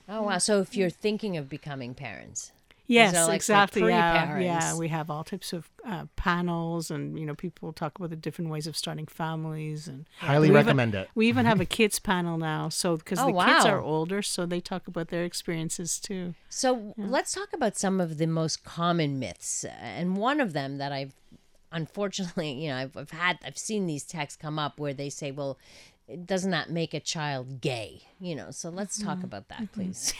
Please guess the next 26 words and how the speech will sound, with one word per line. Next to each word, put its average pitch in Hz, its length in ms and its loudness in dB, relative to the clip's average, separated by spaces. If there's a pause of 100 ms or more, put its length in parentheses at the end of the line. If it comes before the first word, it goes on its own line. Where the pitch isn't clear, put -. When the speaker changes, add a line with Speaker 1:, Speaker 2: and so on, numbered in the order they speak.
Speaker 1:
<laughs> 208 140 -2 (260)
Speaker 2:
Well, 226 300 4
yeah, 233 240 4
it 202 160 2
is 294 180 0
a 226 60 0
very, 185 340 0
very 180 240 0
common 175 460 0
myth. 165 400 -2 (500)
Uh, 190 580 0 (420)
it's 196 280 -2
something 208 360 0
that 160 400 -4 (100)
researchers 185 800 0
looked 175 400 -4
at 160 520 -4
over 185 300 -2
and 170 100 0
over 147 220 -2
Speaker 1:
They 175 60 0
Speaker 2:
and 160 80 0
Speaker 1:
have, 160 200 -2
eh? - 60 -2
Speaker 2:
again. 165 440 -2
Speaker 1:
Okay. 139 180 -6